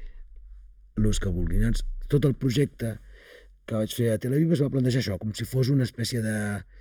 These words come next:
ficció d'oficina immobiliària. Es va plantejar el problema de si intervenien dintre la institució Ahar o, o interveníem, eh, al carrer, no? I parlant amb, amb la gent que havia convidat, eh,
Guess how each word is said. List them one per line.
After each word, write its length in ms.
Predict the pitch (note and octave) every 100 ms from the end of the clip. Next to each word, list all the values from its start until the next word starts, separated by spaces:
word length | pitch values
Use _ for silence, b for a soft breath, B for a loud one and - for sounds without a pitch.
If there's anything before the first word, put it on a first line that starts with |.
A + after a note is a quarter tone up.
| b b
ficció 720 | - C3 - C#3 C#3+ D3 F3 - - _ _
d'oficina 540 | A2+ A2 A#2 A#2 A#2 G#2+
immobiliària. 720 | G#2 F2+ E2+ D#2+ D#2+ F2 A2+ - - _ _ _ _ _ _ -
Es 80 | A#2
va 140 | C3
plantejar 580 | C3+ A#2+ A2+ C3+ E3+ - A#2+
el 120 | A2+
problema 300 | A#2 B2 D#3+
de 60 | C#3
si 120 | B2+ A#2+ - -
intervenien 800 | A#2 F#2 G2+ G2+ A2+ C3 G#2 G2 -
dintre 400 | F#2 G#2 F#2+ G2
la 80 | G2
institució 560 | F#2+ F2+ G2 A2+ B2 A#2
Ahar 440 | A#2 B2+ D3 - _ b b b b -
o, 560 | G3+ G3 G3 F#3+ F3+
o 180 | - G#3
interveníem, 760 | G2+ A2 G#2 G#2 C3 C#3 D3+ C#3
eh, 140 | A2 G3 -
al 100 | G2+
carrer, 360 | A2 G#2+ G#2+ -
no? 280 | G#2 E3+ G#3+ _ - - - - _ _ _ - - - B B B B B -
I 520 | C#3+ C#3+ C#3+ D#3 E3 - -
parlant 380 | A2+ G2 A#2 A2+
amb, 220 | G#2+ G#2+ G2+
amb 300 | G2+ - G2
la 80 | F2+
gent 120 | G#2+
que 80 | G2+
havia 160 | G2
convidat, 600 | G2+ G2 G#2+ A#2+ C3 C#3
eh, 120 | G#2+